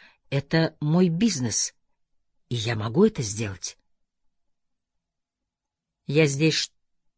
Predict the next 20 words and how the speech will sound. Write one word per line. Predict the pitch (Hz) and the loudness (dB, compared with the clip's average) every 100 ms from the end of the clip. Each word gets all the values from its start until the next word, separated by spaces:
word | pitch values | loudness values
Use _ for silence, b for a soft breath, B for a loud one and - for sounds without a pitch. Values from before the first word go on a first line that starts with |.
| _ - | _ -2
что-то | 156 156 151 | -2 2 -2
из | 147 143 - | 0 -4 -2
себя | 156 139 | -2 -2
представляю. | - 139 - 147 127 113 104 - _ _ _ _ _ _ _ _ _ _ _ _ | -4 -8 -4 -4 -4 -4 -8 -12 _ _ _ _ _ _ _ _ _ _ _ _
Просто | - 147 175 - 143 | -4 -2 -2 -2 0
иду | 120 151 | 0 -2
по | 127 | -2
улице, | 123 160 165 - 139 | 0 0 0 -2 -2
и | |
люди | 139 131 | -2 -4
смотрят | - 143 143 147 - | -2 -2 -2 -4 -4
на | |
меня, | 131 127 139 | -2 0 -2
потому | - 156 143 131 | -4 -4 -2 -2
что | - 127 | -4 -4
я | 131 160 | -2 0
не | 156 | 0
такая, | 151 135 - 131 143 | -2 -6 -4 -4 -4
как | 170 160 | -6 -8
все. | - - 185 | -4 -2 -4